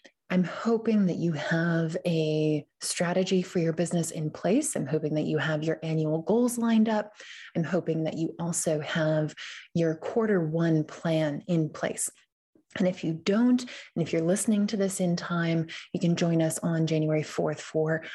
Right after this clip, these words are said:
our quarterly planning workshop. Just go to the chiron consulting dot U S website, and you'll be able to find that link on the workshops page.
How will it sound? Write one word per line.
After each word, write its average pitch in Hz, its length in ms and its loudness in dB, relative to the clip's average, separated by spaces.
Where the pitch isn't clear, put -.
our 180 140 -2
quarterly 156 440 0
planning 151 480 -4
workshop. 147 480 -4
Just - 220 -6
go 156 300 2
to 156 340 0
the 156 320 0
chiron 165 220 -2
consulting 165 420 -2
dot 160 160 -2
U 160 220 2
S 156 180 -2
website, 214 560 0
and 185 260 4
you'll 175 120 2
be 165 100 0
able 156 140 0
to 156 40 -4
find 151 420 0
that 151 360 -4
link 156 420 2
on 160 220 -2
the 151 80 0
workshops 151 540 -4
page. - 420 -2